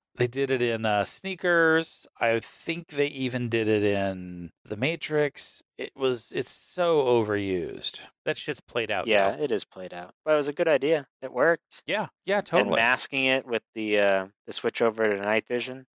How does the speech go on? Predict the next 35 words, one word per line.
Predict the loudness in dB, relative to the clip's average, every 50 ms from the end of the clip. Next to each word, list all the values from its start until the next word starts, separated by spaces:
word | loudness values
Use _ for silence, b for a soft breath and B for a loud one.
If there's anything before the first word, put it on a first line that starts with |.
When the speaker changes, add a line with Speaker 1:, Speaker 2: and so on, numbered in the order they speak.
| _ _ _ _ _ _ -6
Speaker 2:
kinda | -4 -2 -2 -2
brilliant. | -2 0 -2 -2 -2 -4 -8 -12 _ _ -4
Speaker 1:
That | -4
was | -4 -4
an | -6 -6
interestingly | -4 -6 -6 -6 -6 -8 -8 -8 -8 -8 -6 -4 -4 -4
complicated | -6 -6 -4 -2 -2 -2 -2 -4 -6 -4 -2 -2 -2 0 0
way | 0 0 0 0 0 -4 -8 -10 -10 -12
to | -10 -6 -4 -4 -2 -4 -4 -8 _ _ -10
do | -6 -4 -4 -4
that, | -4 -2 -2 -2 -2 -2 -4 -6 -8
which, | -10 -10 -10 _ _ _ _ _ _ _ _ _ _ _ _ _ _ _ -6
it, | -6 -4 -4 -2
you | -2
know, | 0 0 0 0
again, | 0 -2 -2 -6 -8 -8 -6 -6
picking, | -6 -4 -4 -6 -8 -8 -6 -4
picking | -4 -4 -2 -2 0
the | 0
mind | 2 4 2 2 2 0
of | -2 -2
the, | 2 2 4 2 2 0
of | -2 -4 -2
the | 0 0 2 4
writer | 4 4 4 2 0 -2 -2 -4 -4
as | -2 -2 -2 -2 -6
to | -10 -6 -4 -4 -4 -4 -6 -10 _ _
what | _ -2 0 0 0
inspired | 0 -2 -4 -6 -10 -8 _ -2 0 2 4 4 2 2
that | 0 -2 0 0 -2 -4 _ _ _ _
sort | -14 -8 -2 0 0
of | 0 -2 -4 -14 -12
clever | -6 -2 -2 0 4 4 4
idea | 4 4 2 -2 -4 -4 -4 -4
that | -2 -2 -4